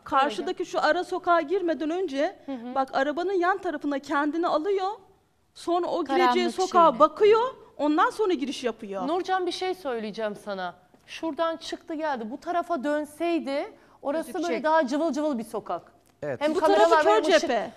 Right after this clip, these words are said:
Speaker 1: Yani onun oturduğu evin sol tarafı sadece binalarla de-, çevrili.
Speaker 4: Kör nokta.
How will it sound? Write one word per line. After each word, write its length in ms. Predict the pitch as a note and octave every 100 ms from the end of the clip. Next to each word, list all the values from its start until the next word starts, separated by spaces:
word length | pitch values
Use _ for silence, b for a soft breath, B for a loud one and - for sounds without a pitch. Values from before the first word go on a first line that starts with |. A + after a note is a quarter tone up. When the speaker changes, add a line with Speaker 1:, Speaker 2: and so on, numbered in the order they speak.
| - -
Speaker 1:
Yani 180 | C#4 D4
onun 200 | F4 F#4+
oturduğu 460 | G4+ G4+ D#4+ E4+
evin 360 | D#4 G4+ F4 G#4
sol 340 | - - G4
tarafı 420 | G#4 G4 E4+ E4+
sadece 360 | F#4+ A4 G#4 G4+
binalarla 800 | F#4+ F#4+ F#4 F#4+ E4 A#3+ G3+ F#3+
de-, 180 | A#3 G3+
çevrili. 600 | - A#3 G3 F#3+ F3+ F#3+
Speaker 4:
Kör 200 | F3+ F#3
nokta. 360 | D#3+ B2+ - E2+